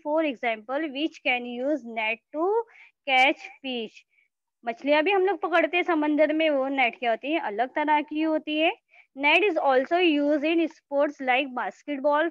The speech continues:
football। नेट का इस्तेमाल हम और क्यों करते हैं? sports में भी करते हैं। जब हम basketball खेलते हैं, उसमें भी नेट का यूज़ होता है। football खेलते हैं, तो उसमें भी क्या होता है? नेट का यूज़ होता है। Now we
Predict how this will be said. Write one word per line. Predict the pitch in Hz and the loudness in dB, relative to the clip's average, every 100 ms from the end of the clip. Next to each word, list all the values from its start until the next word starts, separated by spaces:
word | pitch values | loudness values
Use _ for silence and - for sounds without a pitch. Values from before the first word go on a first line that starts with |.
| - | -4
football। | 269 233 214 220 185 165 _ _ _ _ _ _ _ 240 | -8 -6 -2 -2 -2 -8 _ _ _ _ _ _ _ -8
नेट | 233 226 | -6 -4
का | 277 | -2
इस्तेमाल | 277 277 262 254 | -2 -2 -4 -4
हम | 269 277 277 - | -2 -4 -4 0
और | 247 269 | 0 -2
क्यों | 269 294 | -6 -4
करते | 302 285 285 | -2 -2 -2
हैं? | 277 285 277 285 311 | -4 -4 -4 -2 0
sports | 349 - 233 233 240 | -2 -6 -8 -8 -6
में | 277 294 | -6 -2
भी | 330 | -2
करते | 320 320 - | 0 -2 -2
हैं। | 294 277 285 | -4 -4 -4
जब | 254 254 | -4 -4
हम | 262 | -4
basketball | 247 226 233 269 269 262 | -2 -4 -4 -8 -4 -4
खेलते | 269 254 240 | -2 -4 -4
हैं, | 262 | -6
उसमें | 254 247 247 | -6 -8 -6
भी | 302 | -2
नेट | 311 277 | 0 -2
का | 277 | -2
यूज़ | 294 277 262 | -2 -2 -2
होता | 277 - | -2 0
है। | 262 247 254 _ - _ - | -2 -2 -6 _ -20 _ -8
football | 269 247 277 302 | -4 2 2 2
खेलते | 311 254 | 0 0
हैं, | 294 | -2
तो | 294 | -2
उसमें | 294 247 262 | -4 -6 -6
भी | 294 | -4
क्या | 302 | -2
होता | 302 285 | -2 -2
है? | 294 302 349 | -4 0 0
नेट | 311 233 220 | 0 -2 -4
का | - 294 403 587 - - _ _ | -2 2 2 0 -10 -20 _ _
यूज़ | 240 269 277 254 | -6 -2 -2 -2
होता | 254 - 233 | -4 -2 -2
है। | 214 214 190 | 0 -2 -6
Now | 233 311 339 392 | 0 2 4 4
we | 311 | 0